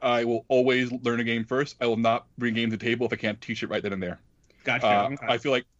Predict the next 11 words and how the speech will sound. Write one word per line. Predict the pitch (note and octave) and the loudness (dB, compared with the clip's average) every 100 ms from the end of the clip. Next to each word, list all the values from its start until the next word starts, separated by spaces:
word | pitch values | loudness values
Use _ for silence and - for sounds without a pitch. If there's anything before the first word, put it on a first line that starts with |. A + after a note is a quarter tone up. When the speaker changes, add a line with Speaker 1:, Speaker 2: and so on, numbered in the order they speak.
| - | -14
Speaker 1:
just | - C3+ | -6 -6
stumbling | - C#3+ C#3+ D3+ | -4 -4 -2 -2
over | C#3 C3+ | -2 0
rules | B2+ B2+ C3+ D#3 - | 0 2 0 -2 -6
with | A#2+ A#2 - | -6 -6 -6
people, | C3 F3+ G#3 - - - - - - | -2 0 0 -2 -20 -20 -20 -20 0
um, | A#2 A2+ G#2+ A2 - - | 4 4 4 0 -6 -8
takes | C3 A#2 | -6 -4
a | A2+ | -2
long | A2+ A#2+ A#2+ | 0 0 0
time, | B2 A#2+ C#3+ F3 | 0 0 0 -4